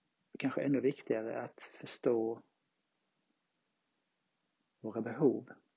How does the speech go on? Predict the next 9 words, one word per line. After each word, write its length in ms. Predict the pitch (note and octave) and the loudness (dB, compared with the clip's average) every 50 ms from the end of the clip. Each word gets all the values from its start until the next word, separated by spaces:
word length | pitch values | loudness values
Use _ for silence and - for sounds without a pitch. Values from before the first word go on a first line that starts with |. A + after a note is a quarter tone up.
| _ _ - | _ _ -2
Anknytningsteorin 1080 | C3 C3 B2+ - - A#2 A2 - A#2+ A2 - - - A2+ A2+ G#2+ A#2 A2+ A2 A2+ A#2 - _ _ _ _ _ _ _ _ _ _ _ _ _ _ _ _ _ _ _ _ _ _ _ _ _ _ _ _ _ - | -2 -2 0 0 -2 -4 -2 -2 -6 -8 -6 -2 0 0 0 0 0 -2 -2 -2 -4 -6 _ _ _ _ _ _ _ _ _ _ _ _ _ _ _ _ _ _ _ _ _ _ _ _ _ _ _ _ _ -8
menar 340 | B2 A#2+ B2 A#2+ A#2 A2+ A2 | -4 -2 0 0 0 0 0
ju 260 | A2 A2 G#2+ A2 - - _ _ _ _ _ _ _ _ _ _ _ _ _ _ _ _ | 0 0 0 -2 -4 -8 _ _ _ _ _ _ _ _ _ _ _ _ _ _ _ _
att 340 | - - - - - - - - _ _ _ _ _ _ _ _ _ _ _ _ _ _ _ _ _ _ _ _ _ _ _ _ _ _ _ - - - | -8 -6 -6 -8 -10 -20 -20 -20 _ _ _ _ _ _ _ _ _ _ _ _ _ _ _ _ _ _ _ _ _ _ _ _ _ _ _ -12 -2 2
förutom 400 | B2+ B2 A#2+ A#2+ - B2 A#2 A2+ | 4 4 4 4 2 0 0 0
att 120 | A2+ - | -2 -2
skydda 340 | - - C3 B2+ A#2+ A2+ A2 | 2 4 4 4 4 2 -2
oss 220 | A2+ A2+ - - | -2 -2 -4 -6
från 380 | - - - A#2 A2 G#2+ G#2+ | -8 -6 -4 -4 -4 -4 -6